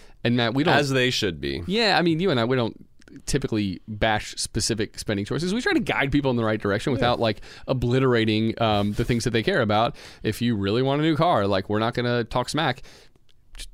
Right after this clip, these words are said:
Speaker 1: pay cash for it, please. If you want a Stanley Cup, that's another thing. I saw some,
Speaker 2: <laughs>
Speaker 1: somebody stole, like, hundreds of Stanley Cups and got arrested for
Speaker 2: Lady
Speaker 1: it.
Speaker 2: got arrested. Yeah, I
Speaker 1: Yeah.
Speaker 2: th-, I thought it was a,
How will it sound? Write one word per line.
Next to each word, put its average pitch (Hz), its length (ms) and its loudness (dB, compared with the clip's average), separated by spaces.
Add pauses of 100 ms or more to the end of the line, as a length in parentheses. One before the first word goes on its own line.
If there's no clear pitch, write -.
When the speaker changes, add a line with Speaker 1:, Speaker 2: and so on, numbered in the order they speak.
Speaker 1:
pay 160 140 -2
cash 151 220 -4
for 95 120 -4
it, - 60 -6
please. - 220 -6 (180)
If 170 120 0
you 180 100 0
want 196 100 2
a - 60 2
Stanley 220 280 2
Cup, 107 300 0 (340)
that's - 180 -8
another 196 200 0
thing. 120 180 0
I 92 60 2
saw 151 140 0
some, 131 280 0 (120)
Speaker 2:
<laughs> - 120 -20
Speaker 1:
somebody 143 300 0
stole, 110 340 0
like, 107 260 -2
hundreds 117 380 -2
of 107 80 0
Stanley 107 320 0
Cups 113 240 0
and 123 80 -2
got 113 140 2
arrested 98 340 -2
for 165 100 -2
Speaker 2:
Lady 139 120 4
Speaker 1:
it. 127 40 0
Speaker 2:
got 123 140 4
arrested. 117 340 0
Yeah, 131 140 0
I - 80 4
Speaker 1:
Yeah. 196 60 4
Speaker 2:
th-, - 100 2
I 160 60 4
thought 185 160 2
it 180 40 2
was 143 140 0
a, 113 140 0